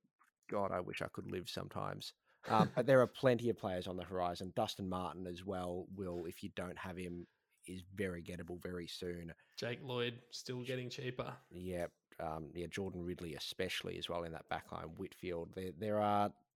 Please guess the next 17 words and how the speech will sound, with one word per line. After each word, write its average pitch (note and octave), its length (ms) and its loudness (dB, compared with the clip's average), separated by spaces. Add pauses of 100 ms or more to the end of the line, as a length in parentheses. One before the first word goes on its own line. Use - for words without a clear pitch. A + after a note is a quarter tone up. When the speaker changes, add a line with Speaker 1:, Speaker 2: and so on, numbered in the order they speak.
(760)
Speaker 1:
there A2+ 180 8
are A2+ 80 8
some, G2+ 360 2
some G2 320 0
veritable A2+ 480 8
guns E2+ 460 -2
dropping, D#2+ 440 -4 (440)
as F#2+ 140 -2
opposed F2+ 360 -2
to F#2 80 -10
kind F2 240 0
of E2+ 120 -8
the, F2 340 0 (180)
the F#2 200 -6
in-between E2+ 800 -6 (720)
players E2+ 440 -2
that, F#2 120 0